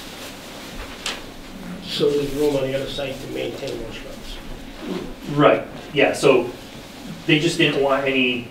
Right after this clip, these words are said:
Speaker 2: grass clippings to be pushed close to the wetlands or, you know, any snow.
Speaker 1: Yeah, there's water in there every so often.
Speaker 2: Yeah, oh, right here, yeah,
Speaker 1: Right.
Speaker 2: okay, yep. <coughs>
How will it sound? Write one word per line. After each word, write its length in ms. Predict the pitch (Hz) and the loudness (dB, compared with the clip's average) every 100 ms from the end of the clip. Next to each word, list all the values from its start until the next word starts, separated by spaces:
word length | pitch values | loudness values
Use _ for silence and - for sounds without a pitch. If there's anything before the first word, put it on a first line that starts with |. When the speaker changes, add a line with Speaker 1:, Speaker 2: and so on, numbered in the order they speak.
| - 127 | -10 -2
Speaker 2:
grass 340 | 131 131 131 | 2 2 0
clippings 520 | - 135 131 127 123 | -2 0 0 -2 -4
to 60 | 113 | -6
be 140 | 117 | -6
pushed 540 | 113 131 - - - - - - - - | -2 2 2 0 -6 -10 -14 -16 -16 -16
close 300 | - 127 117 | 0 2 2
to 60 | - | 0
the 60 | 120 | -2
wetlands 580 | 117 123 113 110 107 | 0 -2 -2 -2 -2
or, 220 | 107 107 107 107 - | -2 -2 -4 -8 -10
you 140 | - | -10
know, 100 | 107 110 113 | -10 -8 -8
any 80 | 107 | -8
snow. 560 | - 120 113 113 110 110 - - | -4 2 4 4 4 0 -8 -6
Speaker 1:
Yeah, 160 | 202 147 | -2 0
there's 240 | 151 151 | 0 2
water 340 | 170 151 131 131 | 4 4 2 -2
in 80 | 120 | -4
there 220 | 120 120 | -4 -4
every 140 | - | -6
so 140 | - - | -8 -8
often. 320 | - - - - - - - | -8 -10 -12 -12 -10 -8 -2
Speaker 2:
Yeah, 140 | - - | 2 8
oh, 180 | - - | 8 6
right 140 | 117 | 0
here, 200 | 117 107 - - | 0 -2 -4 -2
yeah, 200 | - - | 0 0
Speaker 1:
Right. 120 | - - | -6 -8
Speaker 2:
okay, 240 | 131 - - - - - | -6 -4 -4 -8 -14 -6
yep. 160 | 190 196 - - - - - - - - - - - | -6 -6 -8 -12 -12 -12 -12 -10 -8 -8 -8 0 10
<coughs> 540 | 220 247 247 - - | 12 12 10 6 0